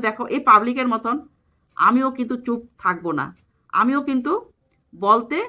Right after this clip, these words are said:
বাধ্য হব, বল-, বলতে বাধ্য হবে, হবে, হব আর কি আমি। তো চলো বন্ধুরা,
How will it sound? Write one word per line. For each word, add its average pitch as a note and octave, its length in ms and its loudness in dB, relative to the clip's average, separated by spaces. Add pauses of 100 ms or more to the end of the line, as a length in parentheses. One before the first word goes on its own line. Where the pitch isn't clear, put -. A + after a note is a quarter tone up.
(340)
বাধ্য F#3+ 340 0 (640)
হব, G3+ 180 2 (840)
বল-, A3+ 300 -4 (180)
বলতে B3+ 220 0 (120)
বাধ্য A#3+ 180 2 (180)
হবে, B3 220 4 (180)
হবে, A#3 220 2 (380)
হব A3 140 2 (120)
আর A3 140 4
কি F#3 140 -2
আমি। C#3+ 140 -6 (1800)
তো - 120 -18
চলো C#4 180 8
বন্ধুরা, E4+ 220 6